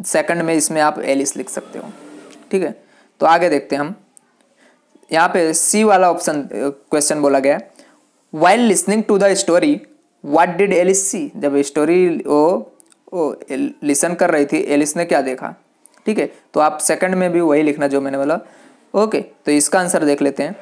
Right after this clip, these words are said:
While listening to the story, Alice saw a white rabbit running hurriedly।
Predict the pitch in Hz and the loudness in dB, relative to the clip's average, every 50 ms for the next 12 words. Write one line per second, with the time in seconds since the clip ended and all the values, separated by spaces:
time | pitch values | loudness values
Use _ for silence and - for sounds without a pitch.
0 | - - - _ _ _ _ - 156 165 180 208 226 220 208 175 - - 202 214 | -20 -20 -20 _ _ _ _ -2 2 4 4 4 4 2 2 0 0 0 -2 -2
1 | 208 196 208 190 196 180 175 175 - 165 156 165 190 190 - 151 160 180 185 185 | 0 0 2 2 2 2 2 2 0 0 2 2 0 0 0 0 2 2 2 2
2 | - - - - - 202 208 - - 285 277 151 165 - - _ _ _ _ _ | 0 -2 -2 0 0 0 0 0 0 0 0 0 -2 -6 -10 _ _ _ _ _
3 | _ - 151 147 - 147 180 190 - - 156 147 - 160 151 - 151 143 139 139 | _ -12 -4 0 0 2 2 0 0 0 2 2 2 0 -2 -2 -2 2 2 2
4 | 139 147 165 165 165 165 - _ _ _ - 165 160 160 143 135 131 135 | 2 2 -2 -4 -8 -10 -14 _ _ _ -2 0 0 0 0 -2 -4 -4